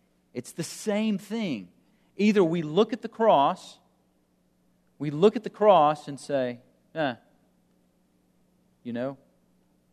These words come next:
the world probably needed to be gotten rid of that man." Or we look at the cross as it meaning everything because my sin was taken care of there.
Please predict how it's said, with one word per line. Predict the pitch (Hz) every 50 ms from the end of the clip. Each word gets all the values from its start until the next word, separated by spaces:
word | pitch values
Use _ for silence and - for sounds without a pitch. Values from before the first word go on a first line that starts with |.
| _ _ _ _
the | - 127
world | 123 160 180 180 160 - -
probably | - - 196 196 196 196 180 175 165
needed | 156 160 175 160 156 139
to | 131 123
be | 131 127
gotten | 123 131 120 - 127
rid | 123 127 135 131 123
of | 117 104 - _ _ -
that | 120 113 101 - -
man." | 107 107 104 98 101 117 143 156 _ _ _ _ _ _ _ _ _ _ _ _ _ _ _ _ _ _ _ -
Or | 135 135
we | 127 135 143
look | 139 147 208 233 226
at | 185 -
the | -
cross | - - 202 202 175 156 131 113 110 110 - - - - _ _ _ _ -
as | - 127 123
it | 151 -
meaning | 143 151 156 151 147 139 139 - -
everything | 147 156 147 147 143 127 - - 110 90 85 82 - _ _ _ _ _ _ _ _ _ _ _ _ _ _ _ _ _ _
because | - 110 - 143 127 123
my | 131 117 104 -
sin | - - - - 185 175 165 143 127 110 95 90 - _ _ _ _ _
was | - 120 101 -
taken | - - 143 131 - 120 110
care | - _ - 135 127 113 107 98
of | 90 87 90 87 _ _ _ _ _ _ _ _ _ _ _ _ _ _ 104
there. | 107 104 95 - -